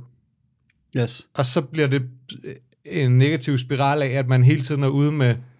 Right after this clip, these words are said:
Speaker 2: valgkampsagtige budskaber.
Speaker 1: Jeg har tit talt om, at jeg synes rigtig meget politisk journalistik er sportsjournalistik.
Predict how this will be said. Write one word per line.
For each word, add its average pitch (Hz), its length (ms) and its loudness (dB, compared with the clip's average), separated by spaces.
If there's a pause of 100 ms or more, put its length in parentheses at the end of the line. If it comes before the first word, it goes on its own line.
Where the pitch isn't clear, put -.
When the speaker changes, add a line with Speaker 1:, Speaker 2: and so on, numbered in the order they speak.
(420)
Speaker 2:
valgkampsagtige 127 880 0
budskaber. 123 480 -6 (360)
Speaker 1:
Jeg 151 120 0
har 165 60 -2
tit 165 260 -2 (180)
talt 143 300 -2
om, 123 360 0
at 117 160 -8
jeg 120 80 -6
synes 127 240 -2
rigtig 131 220 -2
meget 123 200 -2
politisk 127 460 0
journalistik 107 460 -6
er 117 60 -6
sportsjournalistik. 117 1000 -8